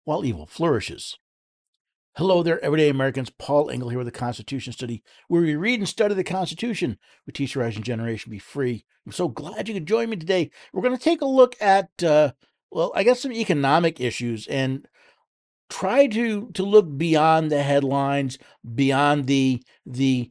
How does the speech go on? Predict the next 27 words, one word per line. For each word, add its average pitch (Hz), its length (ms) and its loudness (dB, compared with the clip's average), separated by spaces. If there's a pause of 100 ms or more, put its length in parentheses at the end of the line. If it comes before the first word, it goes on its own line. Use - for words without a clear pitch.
sound 180 580 0
bites, 113 440 0 (540)
and 185 320 -4
see 254 360 -2
if 185 120 -4
we 202 220 -4
can 185 220 -4
find 151 340 -2
out 135 180 2
what's 131 220 -2
really 131 240 -4
going 120 300 -6
on. 208 420 0
And 135 140 -4
then 135 320 0 (280)
we'll, 156 120 0
of - 80 -4
course, 135 340 -2 (380)
look 180 200 2
at 151 140 2
it 135 100 -4
from 139 120 -8
a 131 60 -6
constitutional 123 680 -8
standpoint 170 580 -6
and 127 100 -10
decide 120 480 -2